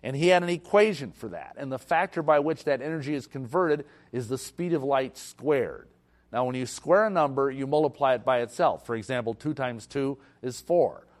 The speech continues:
Four squared is sixteen. Five squared is twenty-five, et cetera. So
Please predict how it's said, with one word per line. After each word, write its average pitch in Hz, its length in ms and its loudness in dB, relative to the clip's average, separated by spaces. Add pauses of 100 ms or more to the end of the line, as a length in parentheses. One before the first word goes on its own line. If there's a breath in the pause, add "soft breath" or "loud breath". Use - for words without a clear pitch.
(100)
Four 139 360 2
squared 131 440 0
is 123 100 -6
sixteen. 127 680 -8
Five 131 340 2
squared 120 320 0
is 113 80 -6
twenty-five, 117 600 -2
et 110 80 -10
cetera. 117 400 -2 (480 soft breath)
So 147 400 6